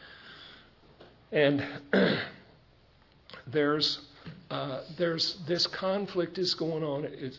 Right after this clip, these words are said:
it's always gonna go on until our Lord Jesus returns. Um, but the major issue is, is exactly what we're talking about, the, the, who rules on the throne of your heart and your life.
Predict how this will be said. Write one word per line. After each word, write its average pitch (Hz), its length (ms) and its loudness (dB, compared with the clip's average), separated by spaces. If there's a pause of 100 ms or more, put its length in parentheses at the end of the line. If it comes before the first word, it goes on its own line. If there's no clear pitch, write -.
it's 139 220 -8
always 170 380 4
gonna 156 160 -2
go 143 240 0
on 139 80 -2
until 139 240 -4
our 135 100 0
Lord 135 260 0
Jesus 139 460 -2
returns. 135 680 -6 (680)
Um, 120 380 -8 (640)
but 151 260 0
the 160 100 2
major 190 600 4
issue 135 760 0
is, 139 380 0
is 143 220 -4
exactly 156 500 0
what 147 220 0
we're 139 100 -2
talking 143 400 -2
about, 123 400 -8 (460)
the, 147 220 -8 (160)
the, 135 140 -12 (640)
who 180 200 4
rules 160 800 0
on 147 200 -4
the 135 80 -6
throne 160 360 0
of 135 100 -6
your 143 100 -4
heart 135 340 -2
and 127 120 -6
your 123 100 -6
life. 131 400 -4